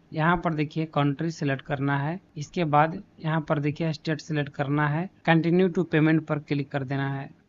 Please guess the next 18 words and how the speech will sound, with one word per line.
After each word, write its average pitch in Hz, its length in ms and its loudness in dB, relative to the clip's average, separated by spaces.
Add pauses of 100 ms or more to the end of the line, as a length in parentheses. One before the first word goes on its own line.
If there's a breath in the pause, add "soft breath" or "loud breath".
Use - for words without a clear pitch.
(100)
यहाँ 180 220 6
पर 196 160 2
देखिए 185 280 2
अगला 180 280 8
ऑप्शन 175 280 2
इस 160 160 2
तरह 151 160 4
से 151 160 -2
दिखाई 143 300 -2
दे 131 120 0
रहा 135 220 4
है, 165 240 -2 (180)
ज़ीरो 165 300 4
रुपीज 175 340 0
हमें 156 220 6
लग 135 160 2
रहा 135 300 0
है। 165 180 -4